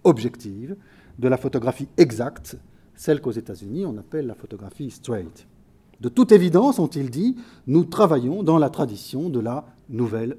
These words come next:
objectivité. Fin de citation. Pourtant,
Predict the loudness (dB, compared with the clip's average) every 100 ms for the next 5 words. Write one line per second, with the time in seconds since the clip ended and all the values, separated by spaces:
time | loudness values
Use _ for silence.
0 | -10 -10 -10 -12 -18 -20 -20 _ _ _
1 | _ _ _ _ _ _ _ _ _ -18
2 | -18 -18 -20 -20 _ _ _ -12 -12 -14
3 | -18 -20 -20 _ _ _ _ _ _ _
4 | _ -4 -2 -4 -6